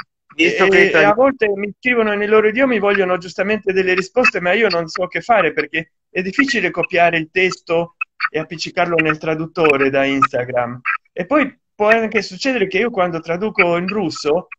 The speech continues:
Speaker 2: molte volte il senso letterario della frase non ha senso, o in cinese, in italiano. Allora mi scrivono, io traduco con, eh, il traduttore in linea e non capisco niente di quello che c'è scritto, perché l'idiosincrasia è la cosa più importante,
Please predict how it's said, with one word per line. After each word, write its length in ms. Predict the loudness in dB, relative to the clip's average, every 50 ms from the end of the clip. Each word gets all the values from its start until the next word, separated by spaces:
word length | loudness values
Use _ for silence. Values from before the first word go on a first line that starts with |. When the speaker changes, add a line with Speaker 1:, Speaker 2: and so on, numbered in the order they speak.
| _ _ _ _ _
Speaker 2:
molte 320 | -4 -2 -2 0 0 2
volte 260 | 2 2 0 0 0
il 160 | -2 -2 -2 -4
senso 340 | -4 -4 -4 -4 -2 -2 -2
letterario 760 | -2 -2 -2 -2 -2 2 2 4 4 2 2 2 0 0 0
della 220 | -2 -2 -4 -4
frase 420 | -2 0 0 0 -2 -4 -8 -8
non 160 | -6 -6 -4 -6
ha 80 | -6
senso, 480 | -6 -4 -2 -2 -2 -2 -4 -4 -4 -2
o 360 | 0 0 2 2 2 2 0
in 380 | 0 -2 -2 -4 -6 -8 -8 -8
cinese, 600 | -8 -4 -2 -2 -2 -4 -4 -6 -6 -6 -6 -10 _ _ _ _ _ -8
in 100 | -6 -4
italiano. 680 | -4 -2 -2 -2 0 0 0 0 0 0 -2 -4 -4 -4
Allora 360 | -4 -2 -2 0 0 0 0
mi 140 | 0 -2 -4
scrivono, 560 | -6 -6 -4 -2 -2 -2 -2 -2 -4 -6 -10 _ _ -20 -20 _ _ _
io 180 | -4 -2 -2
traduco 460 | 0 0 -2 -2 -2 -2 -2 -2 -4
con, 520 | -2 0 0 0 0 0 -2 -4 -4 -4 -4
eh, 260 | -4 -4 -2 -4 -4 -4 -6 -8 -8 -10 -8
il 320 | -8 -8 -8 -10 -14 -10
traduttore 560 | -6 -6 -6 -4 -4 -4 -2 0 0 0 0
in 80 | 0 0
linea 580 | -2 -2 -2 -2 -2 -2 -2 -2 -4 -6 -10 _ _ _ _ -2 -2 -2
e 120 | -2 -2
non 160 | -4 -4 -4
capisco 440 | -4 -6 -6 -4 -6 -6 -6 -6 -4
niente 440 | 0 0 2 2 0 -2 -4 -6 -6
di 100 | -4 -2
quello 240 | 0 0 0 -2 -6
che 80 | -8
c'è 140 | -12 -12 -12
scritto, 400 | -12 -12 -12 -14 -14 -12 -12 -10
perché 340 | -6 -6 -6 -6 -4 -2 0
l'idiosincrasia 1400 | 0 0 0 -2 -2 -2 -2 -2 -2 -2 -2 -4 -6 -8 -8 -6 -2 0 0 0 -2 -4 -6 -2 0 0 0 0
è 100 | -2 -4
la 180 | -6 -6 -6 -6
cosa 280 | -8 -10 -10 -10 -14
più 120 | -14 -14 -14
importante, 720 | -12 -12 -10 -8 -4 -4 -4 -4 -6 -8 -8 -8 -10